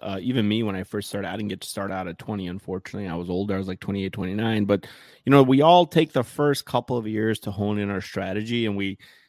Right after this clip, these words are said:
try a lot of different strategies. And that's where I come from. I come from the perspective of, like, uh, I've done the whole dividend growth stuff. Um, I've done, um, passive income. I've done all these things that I've, like, seen, and I, I found my strategy with index funds, and I've stuck with it now for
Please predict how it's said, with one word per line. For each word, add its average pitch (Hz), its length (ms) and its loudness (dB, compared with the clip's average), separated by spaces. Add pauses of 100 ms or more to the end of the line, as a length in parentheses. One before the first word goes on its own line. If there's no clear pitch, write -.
try 127 220 0
a 120 80 0
lot 101 160 -2
of 92 80 -8
different 90 280 -14
strategies. 98 500 -10
And 135 100 0
that's 165 160 4
where 165 180 4
I 131 100 4
come 120 220 -2
from. 113 200 -2
I 110 100 -4
come 123 220 -4
from 117 140 -4
the 107 60 -4
perspective 107 480 -6
of, 98 160 -6
like, 92 300 -6
uh, 92 280 -6 (460)
I've 101 200 -4
done 117 220 4
the 110 100 4
whole 107 180 2
dividend 101 380 -4
growth 98 260 -2
stuff. 95 540 -8 (100)
Um, 92 560 -10 (260)
I've 98 160 -12
done, 95 460 0
um, 85 460 -8 (160)
passive 98 400 -8
income. 95 480 -6
I've 95 140 -6
done 139 180 0
all 135 140 8
these 123 260 0
things 107 480 0
that 104 120 -2
I've, 90 140 -6
like, 92 180 -8
seen, 120 480 0 (320)
and 117 500 -2
I, 101 280 -2
I - 20 4
found 123 320 0
my 107 160 2
strategy 104 580 -2
with 98 220 -4
index 95 340 -4
funds, 95 320 -6
and 87 100 -4
I've 87 120 -10
stuck - 260 -8
with 92 180 -4
it 92 140 -6
now 90 220 -6
for 92 260 -10